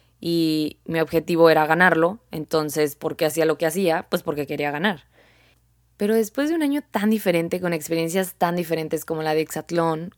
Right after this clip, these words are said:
como la de una pandemia que nunca me hubiera imaginado, me di cuenta que mis objetivos habían cambiado.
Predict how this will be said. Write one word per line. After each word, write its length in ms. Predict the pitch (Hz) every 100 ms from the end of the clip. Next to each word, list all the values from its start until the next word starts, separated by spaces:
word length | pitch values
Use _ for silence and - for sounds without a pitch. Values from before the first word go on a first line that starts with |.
| -
como 180 | 160
la 80 | 160
de 80 | 160
una 220 | 175 202
pandemia 600 | - 165 160 160 160 160
que 180 | - -
nunca 440 | 160 165 165 160 170
me 100 | 160
hubiera 160 | 156
imaginado, 540 | 160 151 151 151 151 180 _ _ _ _ _ _
me 120 | - 190
di 100 | 190
cuenta 240 | 208 202
que 100 | 196
mis 160 | 165 165
objetivos 720 | 151 156 - 170 156 - - _ _
habían 300 | - 160 165
cambiado. 480 | 170 175 170 170 156